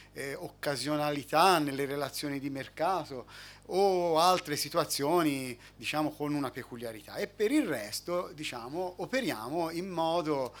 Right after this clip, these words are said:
eh, massiccio con procedure telematiche d'acquisto. Dal, eh, duemiladue abbiamo iniziato insieme con, eh, i Faber, che allora si chiamava Pleiad, e abbiamo, diciamo così, eh, seguito questo percorso,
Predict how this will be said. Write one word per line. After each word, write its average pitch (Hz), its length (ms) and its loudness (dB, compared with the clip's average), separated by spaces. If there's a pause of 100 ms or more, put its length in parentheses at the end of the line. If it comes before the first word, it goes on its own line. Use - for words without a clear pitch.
(220)
eh, 120 100 -12
massiccio 156 920 0 (300)
con 160 460 -2
procedure 123 440 -4
telematiche 101 500 -18
d'acquisto. - 500 -20
Dal, 196 400 4
eh, 139 560 0
duemiladue 175 640 -2
abbiamo 127 280 -10
iniziato 127 440 -10
insieme 180 680 -4 (300)
con, 131 440 -6
eh, 117 300 -8
i 151 120 -12
Faber, 139 520 0
che 131 100 -8
allora 127 260 -6
si - 120 -10
chiamava 123 380 -10
Pleiad, 165 480 -2
e 147 100 0
abbiamo, 165 420 -2 (380)
diciamo 131 280 -6
così, 160 320 -8 (260)
eh, 131 200 -10
seguito 151 480 -2
questo 123 280 -10
percorso, 113 920 -14